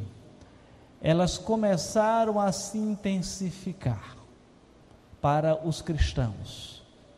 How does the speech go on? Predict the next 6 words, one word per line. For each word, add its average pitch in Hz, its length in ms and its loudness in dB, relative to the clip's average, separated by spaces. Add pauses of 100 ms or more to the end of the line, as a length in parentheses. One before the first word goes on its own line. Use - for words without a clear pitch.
(1500)
Quando 185 600 4 (920)
se - 220 -2
manifesta 165 680 0
a 147 40 0
postura 151 520 0
bíblica, 175 720 -2